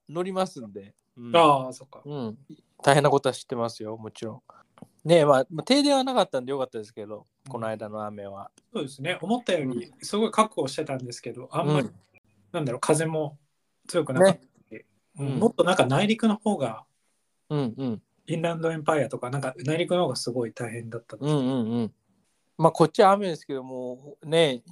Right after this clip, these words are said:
Speaker 1: ヨーロッパとかカナダ見たら山火事でね、あっちは暑すぎて。
Speaker 2: ハワイもね、すごかったです。
Speaker 1: あ、ハワイですよ、そうだよ。
Speaker 2: 三十人ぐらい、な-、な-、
Speaker 1: マウイ。
Speaker 2: もっとか、もっとか。
Speaker 1: いや、
Speaker 2: も-、
Speaker 1: もう千、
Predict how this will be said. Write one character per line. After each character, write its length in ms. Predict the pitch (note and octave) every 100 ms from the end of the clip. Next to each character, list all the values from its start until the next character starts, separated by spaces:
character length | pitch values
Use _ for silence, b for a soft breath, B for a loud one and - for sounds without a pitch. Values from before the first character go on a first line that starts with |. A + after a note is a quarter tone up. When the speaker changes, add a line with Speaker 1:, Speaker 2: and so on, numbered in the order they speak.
| F#3 - -
Speaker 1:
ヨ 300 | C#3+ C#3+ C#3+
ー 20 |
ロ 140 | C#3+ D3
ッ 20 | -
パ 120 | C3 A#2+
と 140 | C3
か 460 | - B2 A#2+ A2+ _ _ _
カ 200 | - C#3
ナ 200 | C#3 C3
ダ 160 | A#2+ A#2+
見 160 | B2
た 180 | - B2+
ら 300 | A#2 A2 - _ _ -
山 340 | C3+ C#3+ D3+
火 160 | - D3
事 160 | C#3 C3+
で 120 | C3+
ね、 220 | D3+ D#3 _ _
あ 80 | C#3+
っ 80 | -
ち 120 | C3+
は 100 | A#2+
暑 220 | A#2 -
す 120 | B2+ C3
ぎ 140 | B2
て。 220 | A2+ - _ - _ _ _ -
Speaker 2:
ハ 80 | F3+
ワ 160 | E3+ -
イ 60 |
も 120 | -
ね、 180 | C3 E3 -
す 120 | C#3+
ご 120 | C#3
か 80 | B2+
っ 20 |
た 80 | C3
で 60 | C3+
す。 40 |
Speaker 1:
あ、 40 | C#3+
ハ 180 | E3+
ワ 300 | A#3 B3 A3+
イ 140 | F3 C3+
で 120 | A#2+
す 180 | - A#2
よ、 200 | A2+ G#2
そ 220 | - C#3+ D#3
う 60 | B2+
だ 140 | A2
よ。 220 | G#2+ G2 G2
Speaker 2:
三 40 |
十 200 | E3 D#3+
人 240 | D#3+ D#3
ぐ 100 | D#3
ら 140 | D3+ A#2
い、 120 | A#2 _ _ _
な-、 160 | D3 D3+
な-、 140 | C#3 C#3+
Speaker 1:
マ 80 | C3+
ウ 40 |
イ。 20 |
Speaker 2:
も 80 | C3
っ 20 |
と 100 | A#2+
か、 200 | - - - _
も 100 | - G3+
っ 40 |
と 100 | -
か。 160 | - - _
Speaker 1:
い 60 | C#3
や、 80 | C#3
Speaker 2:
も-、 80 | -
Speaker 1:
も 20 |
う 40 |
千、 400 | - A3 C4+ A#3+